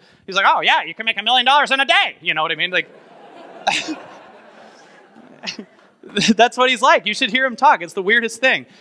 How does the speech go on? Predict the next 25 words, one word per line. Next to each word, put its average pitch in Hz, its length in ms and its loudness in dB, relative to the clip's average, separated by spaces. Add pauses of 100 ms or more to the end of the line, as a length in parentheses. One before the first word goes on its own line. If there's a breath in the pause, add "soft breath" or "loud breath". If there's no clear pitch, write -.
(120 soft breath)
He 214 120 -2
was, 202 280 -12
I 202 260 0
spoke 240 320 0
at 214 80 -2
this 190 180 -6
event 190 240 -2
the 196 100 2
other 170 180 0
day, 156 240 -4
and 160 80 -10
he 185 160 -8 (340 soft breath)
was 190 140 0
talking 208 340 0
about 185 160 0
meditation. 170 600 -4
And 135 80 -6
if 143 100 -12
you 175 80 -2
hear 190 180 0
him 170 140 -8
talk, 175 280 4
he's 156 180 -10
literally 165 440 -6
like, 143 220 -2